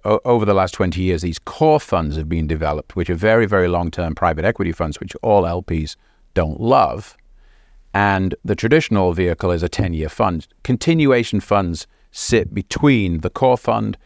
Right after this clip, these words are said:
and the regular ten-year fund, in that a G P can decide, once they've evaluated the performance of companies,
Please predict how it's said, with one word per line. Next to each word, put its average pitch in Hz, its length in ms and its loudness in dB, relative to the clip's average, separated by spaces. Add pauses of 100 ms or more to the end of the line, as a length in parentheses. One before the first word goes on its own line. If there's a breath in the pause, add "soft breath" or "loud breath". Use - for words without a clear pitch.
(460)
and 98 340 0 (100)
the 95 160 0
regular 92 460 0
ten-year 107 460 -2
fund, 73 460 -4 (420)
in 104 200 0
that 92 320 0
a 98 80 -2
G 104 300 -2
P 92 420 -2
can 92 220 -4
decide, 90 600 0
once 92 300 -2
they've 87 360 -2
evaluated 98 640 0
the 80 80 -6
performance 113 460 -2
of - 120 -6
companies, 76 480 -6